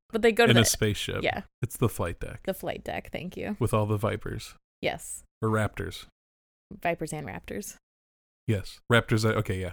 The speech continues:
Speaker 1: Raptors
Speaker 2: Raptors
Speaker 1: are the
Speaker 2: are
Speaker 1: ones
Speaker 2: the,
Speaker 1: that
Speaker 2: the
Speaker 1: Boomer and,
Speaker 2: boxy one, right,
Speaker 1: and
Speaker 2: okay.
Speaker 1: Hilo fly.
Speaker 2: Yep.
Speaker 1: Um, Lieutenant Gaeta, Colonel Ty, Chief Tyrell, Tyrell, I don't know, whichever way you wanna say it.
Speaker 2: Okay.
Speaker 1: Um,
Speaker 2: How did they say it on the show?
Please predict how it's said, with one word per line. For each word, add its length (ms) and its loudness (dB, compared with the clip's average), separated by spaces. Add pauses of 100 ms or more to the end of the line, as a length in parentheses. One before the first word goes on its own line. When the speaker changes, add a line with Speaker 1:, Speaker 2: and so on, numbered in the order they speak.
Speaker 1:
Raptors 260 4
Speaker 2:
Raptors 40 6
Speaker 1:
are 60 4
the 80 4
Speaker 2:
are 60 6
Speaker 1:
ones 180 4
Speaker 2:
the, 60 -2
Speaker 1:
that 200 4 (120)
Speaker 2:
the 40 -12
Speaker 1:
Boomer 400 -6
and, 180 -6
Speaker 2:
boxy 260 -2
one, 120 -8
right, 140 -4
Speaker 1:
and 100 -4
Speaker 2:
okay. 140 -2
Speaker 1:
Hilo 160 -6
fly. 380 -10
Speaker 2:
Yep. 140 -2 (680)
Speaker 1:
Um, 540 -6 (180)
Lieutenant 360 -6
Gaeta, 540 -2 (140)
Colonel 300 -4
Ty, 680 -2 (440)
Chief 220 -8
Tyrell, 640 -2 (500)
Tyrell, 460 -4 (220)
I 60 -10
don't 120 -12
know, 200 -10
whichever 400 -10 (480)
way 100 -8
you 100 -10
wanna 140 -10
say 180 -10
it. 100 -12 (460)
Speaker 2:
Okay. 180 0 (600)
Speaker 1:
Um, 720 0 (360)
Speaker 2:
How 100 2
did 100 2
they 100 2
say 160 0
it 60 0
on 100 0
the 60 -2
show? 340 -2